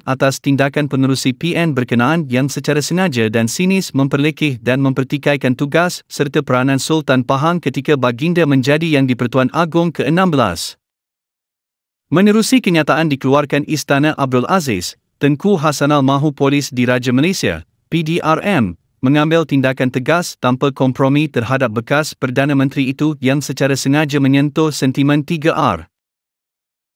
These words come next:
Rabu lalu Muhyiddin menyerahkan beberapa dokumen kepada polis sepanjang tempoh sejam memberi keterangan bagi membantu siasatan berhubung kenyataannya yang didakwa menyentuh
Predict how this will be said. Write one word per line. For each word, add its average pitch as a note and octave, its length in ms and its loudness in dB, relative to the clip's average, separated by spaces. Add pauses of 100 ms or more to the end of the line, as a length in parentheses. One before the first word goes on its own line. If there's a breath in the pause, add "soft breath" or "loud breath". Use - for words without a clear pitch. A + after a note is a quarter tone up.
(220)
Rabu G#3+ 400 2
lalu F3 160 2
Muhyiddin D#3 480 0
menyerahkan C3+ 560 2
beberapa B2 400 0
dokumen D3+ 560 0
kepada B2 240 -2
polis C3 480 -2
sepanjang C3 480 0
tempoh C3+ 400 -2
sejam D#3+ 400 0
memberi C3 320 0
keterangan C3+ 560 -2
bagi B2 240 -2
membantu C3+ 560 0
siasatan B2+ 560 -2
berhubung D3 480 -2
kenyataannya A2 720 -2
yang C#3 240 -2
didakwa C3+ 400 0
menyentuh C#3+ 560 0